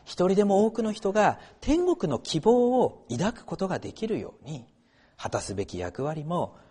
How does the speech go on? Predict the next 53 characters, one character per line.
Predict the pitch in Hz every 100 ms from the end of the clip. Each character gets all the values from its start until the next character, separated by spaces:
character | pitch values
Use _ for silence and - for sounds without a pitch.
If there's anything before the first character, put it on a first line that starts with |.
| -
私 | 98 101 -
た | 90
ち | -
に | 92 117
は | 131 95 - _ -
与 | - 95 110
え |
ら | 127
れ | 139
て | 151
い | 147
る | 160
の | 156
で | 151
は | 160 117 98 _ -
な | 87
い | 82
で |
し | - 101
ょ | -
う |
か。 | - - - _ _ _ _ - - -
十 | 139
三 | 139 131
節 | 127 127
の | 135 139 117 - - -
続 | - 127 135 135 131 131
く |
こ | 143
の | 131
言 | 127 127 120
葉 | 123
は、 | 127 143 127 107 - - -
な | 87
か | 123
な | 139 143
か | 170 180 143 101 - - -
厳 | - 101 123
し | - - 214
い | 117 - _ _ _
言 | - -
葉 | 95 92
か | 135
も | 160 113 87 - -
し | -
れ | 90
ま | 87 85
せ | -
ん。 | 92 104 - _ _ _ _ _ _ _ _ _ _ _ _ - - -
そ | -
れ | 110
が、 | 95 135 131 98 - - _ _ _
し-、 | - -